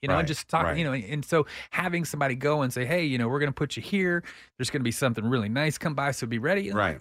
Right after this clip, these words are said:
Speaker 1: you know, that's, that's, that's the new world today.
Speaker 2: Right,
Speaker 1: And
Speaker 2: well,
Speaker 1: it's really important.
Speaker 2: and that
Speaker 1: And
Speaker 2: being s-
Speaker 1: having a, I didn't know there was such a thing, honestly. I didn't know there was for a bird 'cause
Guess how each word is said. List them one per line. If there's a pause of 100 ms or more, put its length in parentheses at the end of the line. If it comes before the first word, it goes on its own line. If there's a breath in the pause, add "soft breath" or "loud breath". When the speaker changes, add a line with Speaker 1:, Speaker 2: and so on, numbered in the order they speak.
Speaker 1:
you
know,
that's,
that's,
that's
the
new
world
today.
Speaker 2:
Right,
Speaker 1:
And
Speaker 2:
well,
Speaker 1:
it's
really
important.
Speaker 2:
and
that
Speaker 1:
And
Speaker 2:
being
s-
Speaker 1:
having
a,
I
didn't
know
there
was
such
a
thing,
honestly.
I
didn't
know
there
was
for
a
bird
'cause